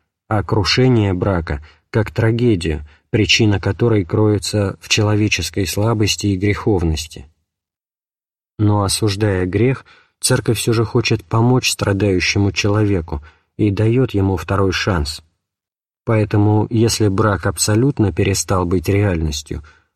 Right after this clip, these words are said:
православная церковь не настаивает на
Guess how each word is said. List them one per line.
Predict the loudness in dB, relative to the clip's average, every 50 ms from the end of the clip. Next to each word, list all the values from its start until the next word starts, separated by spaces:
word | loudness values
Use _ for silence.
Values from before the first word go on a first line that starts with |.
| _
православная | -2 0 2 2 2 2 2 2 2 2 4 4 2 2 0
церковь | 0 -2 -2 -2 -2 0 -2 -2 -2 0
не | 2 2
настаивает | 2 2 0 0 -2 0 0 2 2 2 2 2 0 0 0
на | 0 0 0 -2